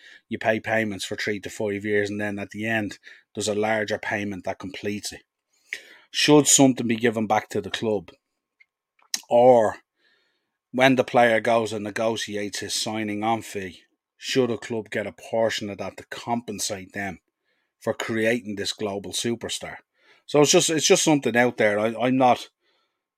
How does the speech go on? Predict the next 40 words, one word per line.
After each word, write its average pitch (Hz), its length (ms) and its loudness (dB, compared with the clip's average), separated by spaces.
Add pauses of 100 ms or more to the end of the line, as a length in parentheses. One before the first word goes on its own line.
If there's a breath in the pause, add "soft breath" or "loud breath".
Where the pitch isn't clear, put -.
(520)
I'm 131 120 4
not 123 180 6
leaning 120 400 2
one 113 220 -2
way 107 180 2
or 104 120 -2
another. 113 320 -4
I'm 110 120 -4
just 113 220 -6
putting 107 240 -10
it 107 100 -4
out 104 180 -4
there 101 140 -6
as 98 120 -8
a 95 40 -18
conversation 104 720 -6
piece. 104 280 -8
Again, 110 300 -4
let 110 220 -4
me 113 100 -8
know 107 180 -6
in 104 60 -8
the 104 140 -8
episode. 101 400 -12
Let 107 100 -8
me 110 80 -8
know 110 140 -4
in 104 40 -6
the 98 60 -10
comments 107 380 -10
what - 160 -10
you 104 80 -12
think, 131 300 -4 (600 soft breath)
um, 104 540 -6 (380)
how 123 140 -2
you 107 140 -4
feel 123 300 0
about 101 280 -6
this 95 160 -4
situation. 95 580 -6